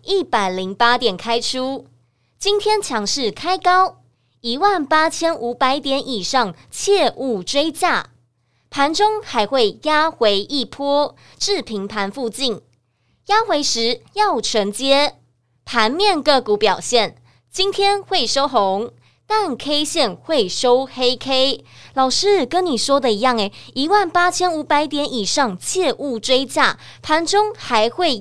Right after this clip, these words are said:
压回一波至平盘附近。老师跟你说的一模模一样样啊。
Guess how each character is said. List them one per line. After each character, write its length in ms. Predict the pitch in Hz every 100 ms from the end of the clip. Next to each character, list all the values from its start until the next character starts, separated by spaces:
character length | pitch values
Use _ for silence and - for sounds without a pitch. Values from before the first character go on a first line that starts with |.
| 208
压 240 | 339 349
回 240 | 349 240
一 160 | 208 269
波 320 | 262 277 277
至 240 | 277 - 302
平 220 | 226 202
盘 200 | 214 190
附 200 | 247 226
近。 240 | 240 208 - - -
老 140 | 294 302
师 380 | - 392 403
跟 180 | 330 370
你 140 | 370 302
说 180 | 330
的 120 | 339 302
一 120 | 339
模 160 | 302
模 220 | 277 269 262
一 140 | 220
样 180 | 240 247
样 180 | 254 240
啊。 300 | 220 214